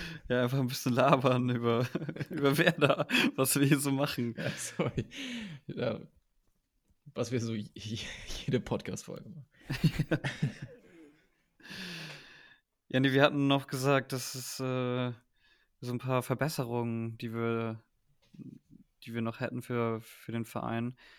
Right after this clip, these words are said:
Speaker 1: Wobei wir da auch zwischendurch halt natürlich immer schon was gesagt haben, wie unter anderem Kurze. Aber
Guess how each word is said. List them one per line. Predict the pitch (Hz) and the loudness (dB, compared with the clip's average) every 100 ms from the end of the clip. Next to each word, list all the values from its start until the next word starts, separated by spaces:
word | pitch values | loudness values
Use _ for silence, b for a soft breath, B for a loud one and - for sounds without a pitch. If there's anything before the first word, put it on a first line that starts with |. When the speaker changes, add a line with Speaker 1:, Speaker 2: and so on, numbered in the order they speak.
| b b _ _ | b b _ _
Speaker 1:
Wobei | - 113 120 117 | -6 0 2 2
wir | 120 120 117 113 | 2 2 2 0
da | - 117 | 0 0
auch | 120 - | 0 -4
zwischendurch | - 123 120 123 120 | -10 -8 -2 -2 0
halt | 120 117 | 0 0
natürlich | 120 123 117 | -2 -4 -4
immer | 113 120 120 | -2 -2 -2
schon | - 120 | -2 -2
was | 117 - | -2 -6
gesagt | 117 123 123 - | 0 2 2 0
haben, | 123 120 120 117 117 _ - | -2 0 -2 -6 -10 _ -10
wie | 120 123 | -4 -4
unter | 120 120 | -4 -4
anderem | 120 123 120 | -4 -4 -6
Kurze. | 123 131 127 - 127 123 B B B B B B B _ _ - | -6 -4 -4 -4 -4 -4 B B B B B B B _ _ 6
Aber | 131 143 143 143 - | 8 8 6 6 2